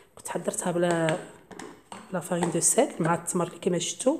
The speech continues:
والآن نحتاج، آه، الفرينة، عفوا كنت حضرتها بالقمح الكامل. الفرينة هنا رفدت فارينة،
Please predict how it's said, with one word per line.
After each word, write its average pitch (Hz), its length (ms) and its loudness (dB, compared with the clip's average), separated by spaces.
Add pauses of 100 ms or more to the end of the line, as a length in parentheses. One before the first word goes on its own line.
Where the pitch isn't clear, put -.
(640)
والآن 247 280 8
نحتاج، 220 440 6
آه، 190 420 8
الفرينة، 190 500 6
عفوا 175 600 2
كنت 202 280 0
حضرتها 196 440 2
بالقمح 180 340 0
الكامل. 214 460 4 (300)
الفرينة 226 380 8
هنا 240 120 8
رفدت - 280 -2
فارينة، 220 680 6